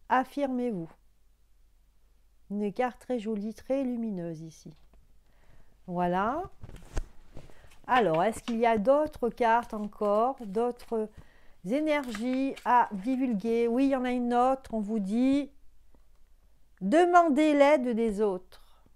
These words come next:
Demandez l'aide des autres, n'hésitez pas. Voilà.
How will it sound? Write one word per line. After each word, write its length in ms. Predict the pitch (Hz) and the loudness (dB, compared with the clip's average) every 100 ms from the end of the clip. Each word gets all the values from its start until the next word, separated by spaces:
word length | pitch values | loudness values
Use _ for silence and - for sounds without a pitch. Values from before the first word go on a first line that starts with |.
| _ | _
Demandez 720 | 190 175 254 247 247 247 214 226 | -12 -2 0 0 -2 -2 -2 0
l'aide 460 | 220 226 226 247 - | 2 2 0 -6 -6
des 340 | 190 220 202 | -4 -2 -2
autres, 380 | 226 220 - - | 0 -2 -4 -10
n'hésitez 520 | 190 214 208 214 233 | -6 -4 -6 -6 -6
pas. 320 | 226 202 180 - _ _ _ - - _ _ _ - - - - - - - - - - - - - - - 196 | -6 -6 -6 -10 _ _ _ -20 -20 _ _ _ -20 -18 -14 -10 -10 -8 -10 -10 -14 -16 -16 -14 -16 -16 -18 -12
Voilà. 280 | 180 156 | -10 -10